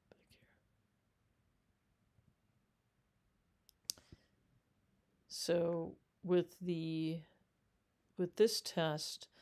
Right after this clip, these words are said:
so this one is one, it doesn't have any kind of, um, anything to it. It's just fluctuating around a zero level.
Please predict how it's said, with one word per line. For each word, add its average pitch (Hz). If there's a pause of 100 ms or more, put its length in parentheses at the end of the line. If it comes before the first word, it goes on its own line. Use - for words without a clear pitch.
(180)
so -
this 202
one 175
is 160
one, 160
it 165
doesn't 170
have 160 (500)
any 165
kind 147
of, 151 (360)
um, 165 (520)
anything 175
to -
it. 175
It's 165
just -
fluctuating 170
around 160
a 165
zero 170
level. 160